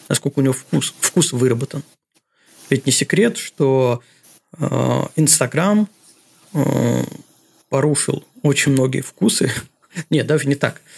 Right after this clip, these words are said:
А, вкуса и так особо не было. Э, и Instagram со своей опять массовостью, вот с этим «мне нужна не фотография, а мне нужен контент». Да, быстро, не очень качественно и завлекательно.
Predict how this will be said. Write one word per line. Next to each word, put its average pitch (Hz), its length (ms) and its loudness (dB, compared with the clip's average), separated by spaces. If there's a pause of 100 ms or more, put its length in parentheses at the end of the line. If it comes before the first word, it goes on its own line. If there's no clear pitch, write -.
(300)
А, 131 140 0
вкуса 165 320 0
и - 40 -2
так 269 220 -2
особо 131 300 0
не 120 160 2
было. - 260 -6 (440)
Э, 123 200 0 (100)
и 139 280 0
Instagram 170 640 0 (160)
со - 140 -6
своей 123 260 0
опять 120 260 -4
массовостью, 139 800 -2
вот 143 140 -8
с - 80 2
этим - 240 -2 (240)
«мне 127 200 2
нужна 127 300 0
не 120 80 0
фотография, 139 540 -2
а 110 40 -4
мне 127 160 0
нужен 131 280 0
контент». 123 600 -4 (920)
Да, 127 260 -2 (180)
быстро, 135 760 0 (180)
не 135 120 2
очень 135 280 -2
качественно 127 720 0 (720)
и 151 100 2
завлекательно. 143 960 -2